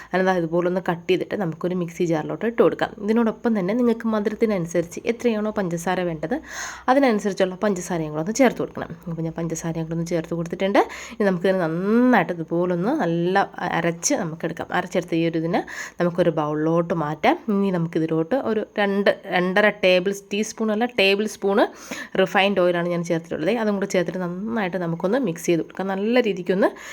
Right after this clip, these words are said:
മിക്സ് ചെയ്തെടുത്തതിന് ശേഷം ഇനി നമുക്കിതിലോട്ട് ഞാനുള്ള ഒരു കാൽ കപ്പ്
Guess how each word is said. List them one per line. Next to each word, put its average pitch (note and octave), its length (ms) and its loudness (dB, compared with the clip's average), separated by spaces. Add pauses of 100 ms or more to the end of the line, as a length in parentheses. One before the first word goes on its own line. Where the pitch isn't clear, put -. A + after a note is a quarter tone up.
(220)
മിക്സ് E3 240 0
ചെയ്തെടുത്തതിന് F3 500 2
ശേഷം F3 420 2 (120)
ഇനി A3+ 180 2
നമുക്കിതിലോട്ട് E3+ 640 2 (460)
ഞാനുള്ള F#3+ 300 6
ഒരു G#3+ 180 8 (340)
കാൽ F#3+ 280 6
കപ്പ് F3+ 320 4